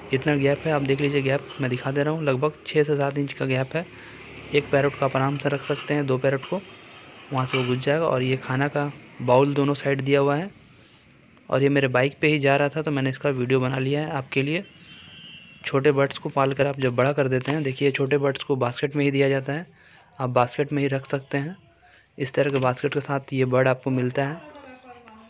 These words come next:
उसके बाद आप उसको बड़े केज में शिफ्ट कर सकते हैं। ये हो गया। रिंग, रिंग नेक लेना चाहते हैं तो वो भी मिल जाएगा। ये अलेक्जेंडर पैरोट था। और मैं आपको ऑस्ट्रेलियन पैरोट दिखा दे रहा हूँ, ये ऑस्ट्रेलियन पैरोट है।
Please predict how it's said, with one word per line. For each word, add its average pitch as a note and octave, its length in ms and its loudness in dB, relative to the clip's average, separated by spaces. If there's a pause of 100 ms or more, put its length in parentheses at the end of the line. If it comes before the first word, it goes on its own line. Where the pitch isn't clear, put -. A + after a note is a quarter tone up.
(460)
उसके C3+ 240 -2
बाद C3+ 200 2
आप C#3 160 0
उसको D#3 260 -4
बड़े C#3 200 2
केज C3+ 220 0
में G3 220 -2
शिफ्ट C#3 240 0
कर A#2 140 0
सकते - 360 -8
हैं। A#2+ 180 -12 (760)
ये C3+ 180 0
हो C3 140 2
गया। D#3+ 240 -2 (400)
रिंग, C3+ 380 2 (120)
रिंग C3+ 180 2
नेक D#3 180 2
लेना C#3+ 380 0
चाहते C#3+ 220 0
हैं E3+ 100 -4
तो C#3+ 100 2
वो C3 60 2
भी C#3+ 80 0
मिल C#3+ 160 2
जाएगा। D#3 300 0 (140)
ये C3+ 180 -2
अलेक्जेंडर C3 440 0
पैरोट C#3 260 2
था। F3+ 180 -6 (520)
और C#3 120 0
मैं D3 140 0
आपको C#3+ 220 -2
ऑस्ट्रेलियन C#3+ 480 -2
पैरोट C#3+ 240 2
दिखा C3+ 280 0
दे C#3 120 0
रहा D3+ 80 -2
हूँ, E3+ 160 -4
ये C3+ 100 2
ऑस्ट्रेलियन C#3 480 0
पैरोट C#3+ 340 -4
है। G3+ 120 -10